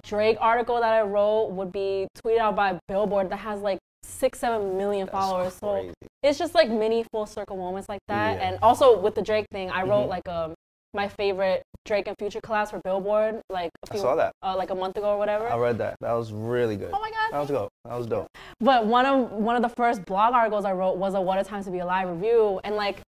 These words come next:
Speaker 1: I saw them
Speaker 2: Just full
Speaker 1: side by
Speaker 2: circle.
Speaker 1: side by side,
Speaker 2: Yeah,
Speaker 1: like,
Speaker 2: yeah.
Speaker 1: I don't know, just shit like that keeps me going. So
Speaker 2: it should, because
Speaker 1: Yeah.
Speaker 2: it's, it's a fulfilling feeling,
Speaker 1: Yeah,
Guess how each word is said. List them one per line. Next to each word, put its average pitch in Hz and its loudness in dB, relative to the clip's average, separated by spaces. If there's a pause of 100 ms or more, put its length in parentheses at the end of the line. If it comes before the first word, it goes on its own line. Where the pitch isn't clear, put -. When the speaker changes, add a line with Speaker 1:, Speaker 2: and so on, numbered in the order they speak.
Speaker 1:
I 202 6
saw 233 4
them 233 2
Speaker 2:
Just 214 -6
full 214 6
Speaker 1:
side 202 -4
by 220 0
Speaker 2:
circle. 98 -10 (300)
Speaker 1:
side 262 6
by 254 2
side, 247 4
Speaker 2:
Yeah, 214 -2 (100)
Speaker 1:
like, 220 2
Speaker 2:
yeah. 208 0
Speaker 1:
I 277 6
don't 294 6
know, 196 0
just 262 0
shit 339 2
like 311 2
that 214 -2
keeps 208 -8
me 202 -8
going. 175 -8
So 165 -6 (160)
Speaker 2:
it 175 2
should, 254 0 (140)
because 139 2
Speaker 1:
Yeah. - -8
Speaker 2:
it's, - -8
it's 131 -8
a 135 -10
fulfilling 165 4
feeling, 170 4
Speaker 1:
Yeah, - -16